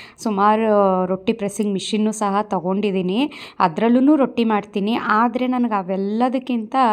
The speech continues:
ಈ ರೀತಿ ಅರ್ದು ಮಾಡೋವಂಥ ರೊಟ್ಟಿನೇ ಬೇಗ ಅಂತ ಅನಿಸುತ್ತೆ, ಸುಲಭ ಅಂತನೂ ಅನಿಸುತ್ತೆ. ಹಾಗೆಯೇ ಇದ್ರ ಟೇಸ್ಟೇ ಬೇರೆ.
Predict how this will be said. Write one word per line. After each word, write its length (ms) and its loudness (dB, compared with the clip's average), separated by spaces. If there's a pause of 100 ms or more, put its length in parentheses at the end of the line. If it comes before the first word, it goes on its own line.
(440)
ಈ 100 4
ರೀತಿ 260 0
ಅರ್ದು 340 2
ಮಾಡೋವಂಥ 560 0
ರೊಟ್ಟಿನೇ 480 -2
ಬೇಗ 520 -4
ಅಂತ 240 0
ಅನಿಸುತ್ತೆ, 380 -4
ಸುಲಭ 440 -4
ಅಂತನೂ 400 -4
ಅನಿಸುತ್ತೆ. 800 -6
ಹಾಗೆಯೇ 320 2
ಇದ್ರ 420 -2
ಟೇಸ್ಟೇ 680 -2
ಬೇರೆ. 540 0